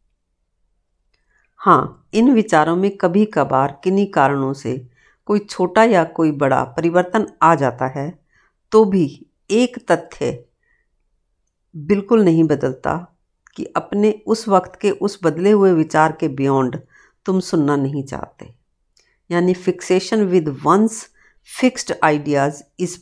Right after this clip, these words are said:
permanent state of your mind। Basically तो तुम्हारे विचार बदलते ही नहीं हैं,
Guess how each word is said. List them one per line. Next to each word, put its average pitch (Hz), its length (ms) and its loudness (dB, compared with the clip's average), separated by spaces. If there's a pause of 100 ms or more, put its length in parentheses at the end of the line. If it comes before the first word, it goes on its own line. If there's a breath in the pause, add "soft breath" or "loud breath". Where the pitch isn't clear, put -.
permanent 139 440 0
state 127 440 -8
of 139 160 -4
your 143 180 -2
mind। 131 440 -4 (2250)
Basically 233 720 0
तो 254 80 0
तुम्हारे 196 440 2
विचार 170 400 2
बदलते 135 580 -2
ही 202 180 2
नहीं 208 320 2
हैं, 208 260 0